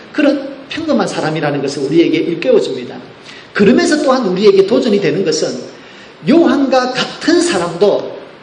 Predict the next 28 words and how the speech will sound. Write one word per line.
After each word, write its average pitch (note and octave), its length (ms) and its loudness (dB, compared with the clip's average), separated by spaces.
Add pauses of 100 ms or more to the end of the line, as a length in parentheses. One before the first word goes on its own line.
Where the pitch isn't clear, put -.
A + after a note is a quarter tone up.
(140)
하나님에게 D3+ 880 -2
다듬어지면 G#3 920 0 (440)
하나님의 C#3+ 520 -4
일을 C3+ 300 -2
할 B3+ 80 -8
수 - 140 -6
있었는데 E3+ 800 -2 (520)
여러분은 D3 520 0
어떻겠습니까? E3+ 960 -4
라고 A#3 240 -4
하는 A3+ 240 -2
것을 - 540 0 (140)
성경이 D#3+ 440 -2
우리에게 D3 640 0
도전을 G3+ 340 4
주는 - 240 -6
것이죠. - 400 -8 (800)
마가복음 C#4+ 440 -2
삼 G3 220 -4
장에, G#3 220 2
삼 F3+ 340 -8
장에 G3 220 0
보시게 D#3 320 0
되면 C#3+ 280 -2
예수님께서 - 600 -2
많은 - 440 -4
제자들을 F3+ 460 0
부르고 F3 500 -4